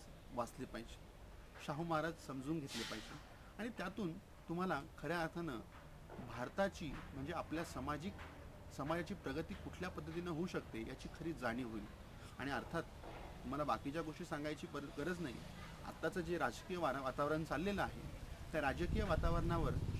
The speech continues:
शाहू महाराजांचं विचार जे आहे ते विचार आपल्याला अतिशय उद्बोधक ठरतील याची मला खरी जाणीव आहे. म्हणून शाहू महाराज आपण वाचले पाहिजे आणि ते वाचून आपण खऱ्या अर्थानं आपला स-, समाज जो आहे तो विचारांनी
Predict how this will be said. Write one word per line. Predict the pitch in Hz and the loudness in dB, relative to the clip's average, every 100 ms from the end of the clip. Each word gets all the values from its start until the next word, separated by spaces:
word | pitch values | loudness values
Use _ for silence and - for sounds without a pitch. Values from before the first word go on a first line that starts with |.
| - | 4
शाहू | 147 - | 4 6
महाराजांचं | 156 147 156 151 - - - - - - | 6 8 8 8 6 6 6 4 4 4
विचार | - 170 175 | 4 4 4
जे | 165 | 4
आहे | 151 123 139 | 4 4 2
ते | 139 | 2
विचार | 123 135 156 | 2 2 2
आपल्याला | 139 139 151 | 2 2 0
अतिशय | - 139 - 190 | 0 0 0 0
उद्बोधक | - 139 - 185 233 214 | -2 -2 0 2 2 2
ठरतील | 180 - 151 - - - - - | 2 2 2 2 0 -2 -2 0
याची | 202 - | 2 2
मला | 226 220 | 2 2
खरी | 185 175 | 2 4
जाणीव | 143 120 120 | 4 2 2
आहे. | 104 - - | 0 -2 -2
म्हणून | 165 240 | 2 4
शाहू | 269 - 131 185 | 4 2 2 2
महाराज | 185 190 | 2 2
आपण | 180 165 | 0 0
वाचले | 147 117 147 | -2 -2 -4
पाहिजे | 131 113 110 113 - - - - - | 0 -2 -2 -10 -12 -14 -12 -12 -6
आणि | 127 - | -4 0
ते | |
वाचून | 156 135 170 123 135 - - - | 0 0 -2 -4 -6 -10 -12 -8
आपण | 117 156 - | -2 -2 -2
खऱ्या | 143 165 | 2 4
अर्थानं | 151 151 143 | 4 0 -2
आपला | 123 139 | -2 -4
स-, | 131 - 120 113 - | -4 -4 -6 -6 -4
समाज | 131 170 160 | 0 0 0
जो | 165 | 0
आहे | 151 120 110 156 - - - | 0 0 -4 -6 -12 -12 -6
तो | |
विचारांनी | 156 127 117 165 185 190 170 113 | -2 -2 0 2 2 2 2 0